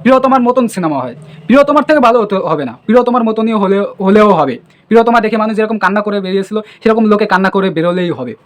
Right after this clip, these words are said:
মানে প্রিয়তমার থেকে যদি কেউ বেশি এক্সপেকটেশন নিয়ে সিনেমাটা দেখতে যাও তাহলে কিন্তু ভাই হতাশ হবে। সু-, seriously ভাই, প্রিয়তমা ছিল একটা আইকনিক সিনেমা, ওই,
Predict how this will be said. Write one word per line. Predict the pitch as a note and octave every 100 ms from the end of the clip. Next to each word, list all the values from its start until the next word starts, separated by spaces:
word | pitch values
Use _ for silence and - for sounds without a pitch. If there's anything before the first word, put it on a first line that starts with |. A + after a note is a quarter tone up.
| _ _ _ -
মানে | F#3 E3
প্রিয়তমার | - B3 B3+ B3 B3
থেকে | B3+ B3
যদি | A#3 B3+
কেউ | B3
বেশি | G#3 G#3+ B3
এক্সপেকটেশন | A3+ - A3+ A3 _ A#3 A#3 A3+
নিয়ে | A#3 A#3
সিনেমাটা | A3+ G#3+ A3
দেখতে | F#3 F#3+
যাও | G3
তাহলে | F3+ F#3+
কিন্তু | G3 G#3 - -
ভাই | A3+
হতাশ | G#3 D#3 F#3 D#3
হবে। | B2 - -
সু-, | - G#3+
seriously | A3 A3+ G3 D3+
ভাই, | A#2+
প্রিয়তমা | - - A3 A3 A3
ছিল | A3
একটা | A3+ A3
আইকনিক | F3+ F#3+ F#3
সিনেমা, | - D3 A#2+ - _
ওই, | G3